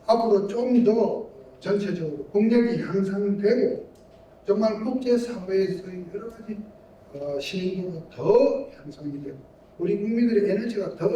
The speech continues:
이렇게 모이면 그것이 곧 통일로 가는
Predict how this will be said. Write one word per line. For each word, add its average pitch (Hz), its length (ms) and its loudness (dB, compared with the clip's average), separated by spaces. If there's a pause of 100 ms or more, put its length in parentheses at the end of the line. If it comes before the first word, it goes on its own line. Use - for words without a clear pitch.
(140)
이렇게 196 240 -2
모이면 151 540 -2 (1300)
그것이 233 480 2
곧 220 380 0
통일로 214 380 4
가는 196 380 -2